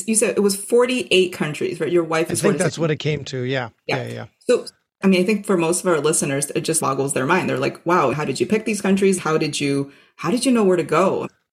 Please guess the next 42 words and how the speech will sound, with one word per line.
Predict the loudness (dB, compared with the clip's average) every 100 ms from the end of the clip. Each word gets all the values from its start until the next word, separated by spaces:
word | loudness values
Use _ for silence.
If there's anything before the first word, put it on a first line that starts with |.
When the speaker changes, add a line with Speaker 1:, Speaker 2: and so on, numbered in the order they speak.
| -6
Speaker 1:
Uh, |
you | -2 2
mentioned | 2 4 2 2
some | 2
of | 2
it | 2
was | 0 0
just, | -2 0
well, | 2 4 2
you | 0 -2
just | -4 -2
had | 0 0
to | -2
go | -4 -2 2 2 0
wherever | 0 2 2
you | 0 -2
could | 0 -2 0
go. | 0 2
Was | 2 2
it | 2
just | 0 -2
following | 0 2 2 2 0 -2
your | -4
curiosity | -2 0 2 2 2 2 2 2
or, |
you | 0 -4
know, | -4 -6
talking | -4 -2 0
to | 0
people | 2 2
on | 0
your | -2
travels | -2 -2 2 2 2
and | -2
then | -2 -2
figuring | -2 -2 0 -2
out | -2
the | -2
next | -2 -2
place | -2 0
to | -2
go? | -2 0 2 2